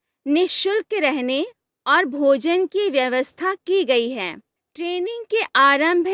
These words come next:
में छात्राओं को केवल मात्र पाँच सौ रुपये कॉशन मनी के रूप में भुगतान करना होगा, जो कि उन्हें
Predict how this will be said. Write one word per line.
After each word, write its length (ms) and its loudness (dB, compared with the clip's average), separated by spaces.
में 280 0
छात्राओं 720 0
को 280 2
केवल 520 -6
मात्र 560 -6
पाँच 320 2
सौ 320 -4
रुपये 540 0
कॉशन 540 0
मनी 420 2
के 260 -2
रूप 320 -2
में 220 -2
भुगतान 600 -2
करना 360 -2
होगा, 480 -2
जो 280 2
कि 220 0
उन्हें 480 -2